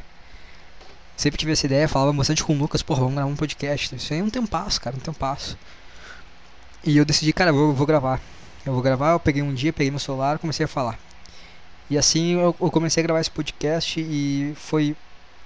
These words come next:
cara, eu, eu espero que, que is-, isso te faça bem, você que tá escutando, assim como faz pra mim.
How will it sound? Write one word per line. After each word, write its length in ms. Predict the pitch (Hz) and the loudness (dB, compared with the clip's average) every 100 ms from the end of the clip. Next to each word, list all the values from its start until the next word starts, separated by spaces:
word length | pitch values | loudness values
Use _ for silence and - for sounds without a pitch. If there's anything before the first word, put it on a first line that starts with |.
| - - - | -16 -14 -10
cara, 260 | - 160 | 4 4
eu, 140 | 139 170 190 | 6 8 10
eu 40 | |
espero 420 | 202 - 160 180 180 | 10 8 6 6 2
que, 520 | - 151 147 143 147 - - - - | 4 6 8 6 2 -6 -18 -18 -6
que 260 | 147 147 143 | -2 2 2
is-, 220 | - - - | 0 -4 -2
isso 540 | 143 - 151 143 151 - | 2 4 4 4 0 -4
te 80 | - | 2
faça 320 | 147 139 160 | 2 2 0
bem, 340 | 135 139 151 - | 2 0 0 -4
você 220 | 131 123 | -4 -4
que 60 | 135 | -2
tá 80 | 147 | -2
escutando, 360 | - 151 156 | 0 0 0
assim 180 | 143 143 | 0 0
como 160 | 156 147 | -2 0
faz 160 | 147 | 0
pra 160 | - 147 | 0 -2
mim. 160 | 139 | -2